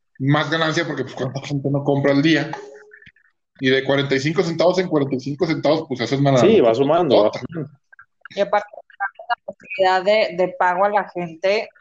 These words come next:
Speaker 3: también es, es parte del
Speaker 2: Sí.
Speaker 3: neuromarketing, que ya en el momento que te dicen, este, "No se acepta tarjeta",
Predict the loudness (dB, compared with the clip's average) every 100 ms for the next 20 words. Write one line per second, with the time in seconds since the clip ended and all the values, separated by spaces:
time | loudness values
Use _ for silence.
0 | -8 -8 -6 -6 -6 -6 -8 -10 -14 -4
1 | -2 -2 -2 -2 0 2 2 0 -2 -4
2 | -2 -2 -2 -6 -12 -18 -6 -6 -6 _
3 | -16 -2 0 0 0 0 -4 _ -14 -4
4 | 0 2 0 -2 -4 _ _ _ _ -8
5 | -6 -4 -4 -2 -2 -4 -4 -2 0 0
6 | 2